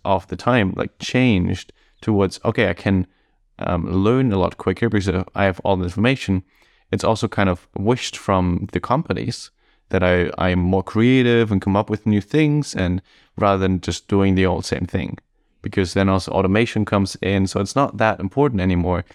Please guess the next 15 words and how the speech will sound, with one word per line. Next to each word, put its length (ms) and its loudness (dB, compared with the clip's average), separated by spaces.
to 100 -2
do 260 4
the 100 -2
stable 560 0
and 160 0
same 340 0
job 460 -2
as 220 -2
I've 180 -6
done 200 0
for 100 -4
the 60 -2
last 180 0
twenty 220 0
years. 380 -2